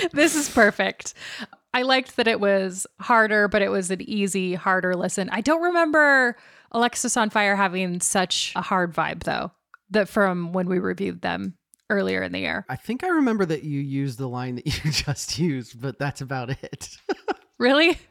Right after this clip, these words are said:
Speaker 1: I have the worst memory. If I'm nothing, I am very consistent.
Speaker 2: Ain't nobody gonna remember that.
Speaker 1: <laughs>
Speaker 2: No, you're good. It must have been a good joke if you thought of it twice.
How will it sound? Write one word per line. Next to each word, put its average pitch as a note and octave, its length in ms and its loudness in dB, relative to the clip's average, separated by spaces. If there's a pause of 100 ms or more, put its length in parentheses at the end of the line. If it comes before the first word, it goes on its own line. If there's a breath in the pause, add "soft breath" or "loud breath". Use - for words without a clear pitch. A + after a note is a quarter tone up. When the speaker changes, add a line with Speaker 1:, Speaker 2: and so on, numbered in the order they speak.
(340)
Speaker 1:
I C#4+ 40 -6
have E4+ 140 -4
the C#4 120 -2
worst G#3+ 420 0
memory. F#3+ 340 2
If C#4 180 4
I'm E4 280 8
nothing, C4 580 2
I G#3 220 0
am F#3 240 0
very A#3 260 2
consistent. G3+ 640 -4 (160)
Speaker 2:
Ain't A3 160 0
nobody D#3 280 2
gonna B2+ 180 0
remember A#2+ 320 -4
that. - 280 0
Speaker 1:
<laughs> D4 120 2
Speaker 2:
No, C3+ 160 0
you're B2 180 -4
good. D3 280 -2 (180)
It D#3 100 0
must G3 180 2
have A3+ 80 0
been A3 120 4
a - 20 4
good F#3 200 4
joke F3+ 280 2
if C3+ 80 -6
you C3 80 -6
thought D3 220 2
of C3 60 0
it C3 100 -8
twice. D#3+ 420 -2